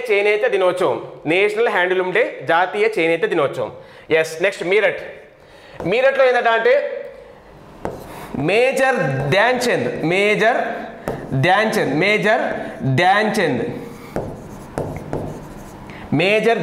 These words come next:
ధ్యాన్ చంద్ స్పోర్ట్స్ యూనివర్సిటీ ఉందండి, స్పోర్ట్స్ యూనివర్సిటీ ఉందండి, ఓకేనా? మేజర్ ధ్యాన్ చంద్ స్పోర్ట్స్ యూనివర్సిటీ ఎక్కడ ఉందట అంటే మీరట్.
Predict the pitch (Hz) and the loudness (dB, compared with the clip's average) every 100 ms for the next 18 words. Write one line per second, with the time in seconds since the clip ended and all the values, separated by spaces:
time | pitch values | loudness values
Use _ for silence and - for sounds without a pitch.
0 | 175 180 180 190 262 - - - - - | 4 4 4 4 2 -2 -6 -10 -12 -14
1 | - - - - 233 254 262 262 226 226 | -14 -6 -2 4 6 6 4 2 4 2
2 | 220 214 156 - 202 220 240 233 185 220 | 2 2 2 2 4 6 4 2 2 2
3 | - - - - - - - - - - | 0 -4 -6 -8 -10 -12 -14 -16 -16 -2
4 | 180 214 226 220 220 180 160 113 - - | 0 2 2 2 2 4 4 2 0 -2
5 | - - 185 220 262 180 - - - - | -2 0 2 2 0 -4 -8 -12 -14 -14
6 | - - - - - - - 143 214 247 | -14 -14 -14 -14 -14 -10 -2 4 6 6
7 | 247 247 247 208 208 214 220 220 220 202 | 6 6 6 4 4 4 4 4 4 6
8 | 220 233 220 202 202 202 196 196 190 185 | 6 6 4 4 2 2 2 4 4 4
9 | 180 185 170 175 185 190 | 4 4 4 4 4 2